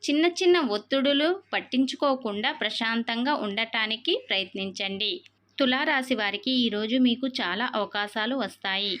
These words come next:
కానీ వాటిని సరిగ్గా ఉపయోగించుకోవాలి. అనవసరమైన గొడవలకు దూరంగా ఉండండి. మీరు కష్టపడితే విజయం తప్పకుండా మీదే. మీ లక్ష్యాలను సాధించడానికి నిరంతరం ప్రయత్నించండి.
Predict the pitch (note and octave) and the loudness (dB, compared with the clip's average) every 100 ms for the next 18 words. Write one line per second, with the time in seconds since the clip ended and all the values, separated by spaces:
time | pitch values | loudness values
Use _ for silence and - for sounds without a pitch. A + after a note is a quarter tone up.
0 | - - A#3+ C4+ D#4 C4+ A#3 A#3 B3 C#4 | -10 -4 0 2 2 2 0 2 2 2
1 | A#3 F#3+ G3+ A3 C#4 A3+ A3+ A#3 B3+ B3 | 0 -2 -2 -2 -2 -2 -2 0 2 0
2 | G3+ - G3 F#3+ F#3+ G3 G3 - - - | 0 -2 -2 0 -2 -2 -4 -6 -12 -14
3 | - G#3+ C#4 D4+ D4+ D4+ D4+ D4+ C#4+ G#3 | -6 -2 -2 0 0 2 2 2 2 2
4 | G#3 A#3+ B3+ C4+ G#3+ G3 A3 A3+ A#3 A3 | 0 0 0 0 0 0 -2 -2 -2 -2
5 | G3 G3 F#3+ G3+ F#3 - _ _ - _ | -2 -2 -2 -4 -6 -8 _ _ -20 _
6 | - D4 D#4+ D#4+ A3+ - D4+ D4+ C#4 C4+ | -2 0 0 0 -4 -2 -2 0 0 0
7 | D4 A#3+ G3 B3+ C#4+ B3 - C4 B3+ B3+ | 0 0 -2 -2 -2 -2 -4 -4 0 0
8 | B3 C4+ A3 G#3+ A#3 D4+ C4+ C4 G3 F#3 | 2 0 0 0 0 0 2 2 0 -2
9 | - B3 B3 B3+ E4 E4+ F#3+ G3 B3+ C#4 | -2 0 0 0 0 0 0 2 0 2
10 | B3+ A3+ G#3+ A#3 D#4+ A3 G3+ B3+ B3+ A#3 | 0 -2 -4 -2 0 0 0 0 0 0
11 | C4+ G4 - - - G#3 G#3 A3+ G#3+ G#3+ | 0 -2 -6 -8 -2 -2 -2 -4 -4 -2
12 | G3+ G#3 G#3+ | -2 -2 -2